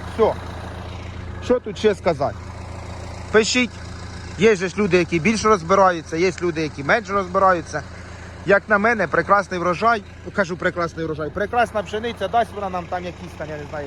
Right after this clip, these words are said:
дай Бог, п'ять тонн. На сім, я ж кажу, вже ніхто не претендує.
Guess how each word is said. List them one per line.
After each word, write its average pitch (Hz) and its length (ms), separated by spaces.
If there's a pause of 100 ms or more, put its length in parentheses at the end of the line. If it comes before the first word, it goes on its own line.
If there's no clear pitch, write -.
дай 196 160
Бог, 185 200 (440)
п'ять 214 220 (100)
тонн. 196 200 (300)
На 196 100
сім, 247 220
я 208 60
ж - 100
кажу, 180 200
вже 180 140
ніхто 190 260
не 190 120
претендує. 196 640